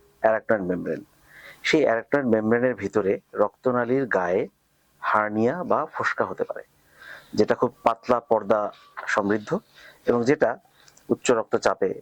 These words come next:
বা বিভিন্ন কারণে, স্ট্রেসের কারণে ফেটে যেতে পারে। এটি খুবই মরণঘাতী রোগ, কিন্তু যদি এটাকে সঠিক সময়ে চিকিৎসা করা যায়,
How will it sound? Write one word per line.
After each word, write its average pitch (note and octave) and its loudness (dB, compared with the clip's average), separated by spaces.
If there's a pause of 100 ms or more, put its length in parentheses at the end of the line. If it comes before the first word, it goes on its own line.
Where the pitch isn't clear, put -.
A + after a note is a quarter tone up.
বা G#2 4
বিভিন্ন G#2+ 0
কারণে, F#2+ 0
স্ট্রেসের A2+ -2
কারণে F#2 0
ফেটে C#3 0
যেতে F#2 -8
পারে। - -8 (960)
এটি C3+ 2
খুবই E3 2
মরণঘাতী A#2+ 0
রোগ, F2 -2 (300)
কিন্তু G2+ 0 (800)
যদি A#2+ 0
এটাকে G#2+ 0
সঠিক - 0
সময়ে C3+ 0
চিকিৎসা G#2 -2
করা G2 0
যায়, F2+ -2